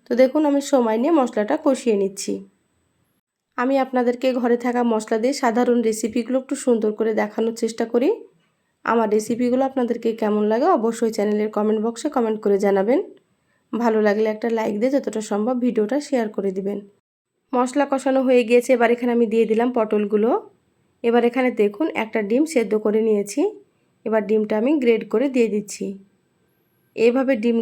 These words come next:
গ্রেট করে দিলে কিন্তু রেসিপিটা খুবই সুন্দর হয় খেতে। আপনারা একবার রান্না করে খেয়ে দেখবেন, খেয়ে আমাকে কমেন্ট করে জানাবেন রেসিপিটা আপনাদেরকে কেমন লেগেছে। তো এখানে আমি একটা ডিম দিয়ে দিলাম, আপনারা চাইলে দুটো বা তিনটে ডিমও দিতে পারেন।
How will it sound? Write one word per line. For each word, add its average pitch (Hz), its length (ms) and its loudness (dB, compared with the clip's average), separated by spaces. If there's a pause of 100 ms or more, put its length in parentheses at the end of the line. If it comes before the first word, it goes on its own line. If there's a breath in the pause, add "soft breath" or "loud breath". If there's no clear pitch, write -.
গ্রেট 233 240 4
করে 240 160 4
দিলে 220 220 -2
কিন্তু 226 280 -2
রেসিপিটা 226 500 -2 (140)
খুবই 226 240 -2
সুন্দর 220 400 0
হয় 214 240 0
খেতে। 220 260 0 (840)
আপনারা 214 360 0 (100)
একবার 208 220 0
রান্না 202 320 0
করে 214 160 0
খেয়ে 226 280 0
দেখবেন, 202 420 0 (120)
খেয়ে 220 220 0
আমাকে 208 240 -2
কমেন্ট 214 340 -2
করে 247 240 -2
জানাবেন 214 400 0
রেসিপিটা 208 420 -4
আপনাদেরকে 202 460 -8
কেমন 226 360 -4 (120)
লেগেছে। 196 400 -6 (2000)
তো - 80 -
এখানে 277 220 2
আমি 277 100 2 (120)
একটা 233 200 -4
ডিম 269 240 0
দিয়ে 254 140 2
দিলাম, 247 260 0
আপনারা 226 320 -2
চাইলে 226 340 0
দুটো 220 320 0
বা 233 120 0
তিনটে 220 360 -2
ডিমও 240 240 0
দিতে 254 260 0
পারেন। 220 300 0